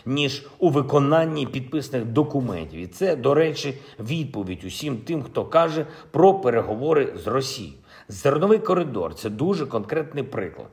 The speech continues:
Там зараз двісті вісімнадцять доказів, що Росія не хоче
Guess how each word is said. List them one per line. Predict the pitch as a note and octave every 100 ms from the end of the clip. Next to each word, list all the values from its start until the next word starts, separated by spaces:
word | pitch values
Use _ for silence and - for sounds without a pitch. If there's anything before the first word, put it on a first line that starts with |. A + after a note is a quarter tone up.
| - - -
Там | A2+ G#2 - -
зараз | A2 C3+ C3
двісті | A#2 C3+ D#3 -
вісімнадцять | C3+ C#3+ - E3 E3 D#3+ D#3+ C#3 C3+
доказів, | D#3 A#2 G2 E2 D2
що | - G#2+
Росія | A2+ A2+ C3+
не | B2+ B2+ B2
хоче | G#2 C#3+ D3 D3 E3